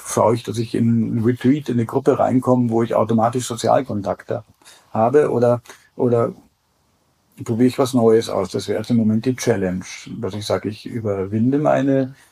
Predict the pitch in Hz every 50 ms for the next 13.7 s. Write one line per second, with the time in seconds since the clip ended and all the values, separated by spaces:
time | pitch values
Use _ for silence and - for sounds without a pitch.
0 | _ _ _ - - 127 117 - - 113 107 107 117 120 113 - - 117 107 113
1 | 131 139 139 - - 110 123 127 127 123 117 110 104 107 123 127 - - 123 117
2 | 120 117 - - 117 110 110 110 110 110 107 104 107 - _ _ _ _ _ _
3 | _ _ _ _ _ _ _ _ _ _ _ _ _ _ _ _ _ _ _ -
4 | - _ _ _ _ _ - - 120 - - - - 110 110 113 120 127 127 156
5 | 160 170 180 185 175 - - 110 104 110 110 104 104 104 107 104 101 123 120 -
6 | - 151 139 123 123 120 123 120 117 117 113 123 123 - - _ - - - -
7 | 110 - 139 147 139 127 117 107 110 127 143 143 139 139 139 143 143 - _ _
8 | _ - 113 110 110 107 110 104 - 131 - - - 139 131 127 120 - 98 -
9 | - 117 107 107 101 110 143 151 147 - 117 110 101 95 98 117 135 131 117 98
10 | - 104 92 90 - - - 92 - - - 104 107 123 113 104 95 98 98 98
11 | 95 92 92 87 110 147 185 175 139 117 110 117 113 - 120 117 110 110 104 107
12 | 107 110 107 107 107 104 107 101 98 98 95 - - - - - 110 - 131 123
13 | - - 110 107 104 107 107 107 110 117 - - 151 143